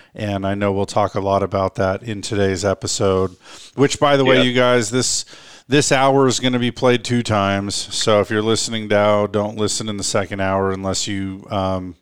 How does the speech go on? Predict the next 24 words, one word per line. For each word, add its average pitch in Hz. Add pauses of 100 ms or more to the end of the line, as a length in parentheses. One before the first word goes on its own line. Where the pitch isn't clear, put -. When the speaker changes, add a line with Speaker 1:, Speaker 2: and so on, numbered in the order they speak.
Speaker 1:
you 110
know, 90
are 107
trying 98
to 92
Speaker 2:
Refresher. 143 (320)
Like -
a 180
Speaker 1:
Yeah, 110
or -
Speaker 2:
refresher. 113
Speaker 1:
just 120
rogue 120
memorization 113
where 101
you 98
need 101
just -
the 110
redundancy 101
to 101
be 98
able 98
to 92